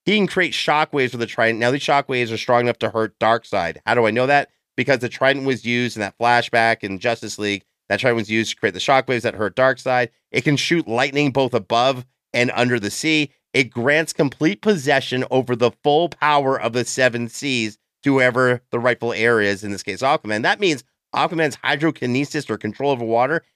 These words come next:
is magnified to, I'm using air quotes, God-level tier, and his ability to command any creature that lives in water also dramatically goes up.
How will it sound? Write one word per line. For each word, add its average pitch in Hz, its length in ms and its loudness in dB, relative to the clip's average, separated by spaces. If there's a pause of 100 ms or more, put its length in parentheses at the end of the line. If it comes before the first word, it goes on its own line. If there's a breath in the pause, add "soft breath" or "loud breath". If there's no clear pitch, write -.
(120)
is 120 240 0
magnified 127 680 0
to, 117 180 -2
I'm 107 140 2
using 104 220 -4
air 113 140 0
quotes, 98 280 -2 (340)
God-level 131 720 2
tier, 110 580 0 (280)
and 135 140 0
his 127 100 0
ability 160 380 0
to - 80 -10
command 160 240 0
any 147 160 0
creature 151 460 -2
that 123 180 0
lives 135 160 0
in 127 100 0
water 135 280 0
also 151 460 0
dramatically 120 880 0
goes 110 280 0
up. 135 220 0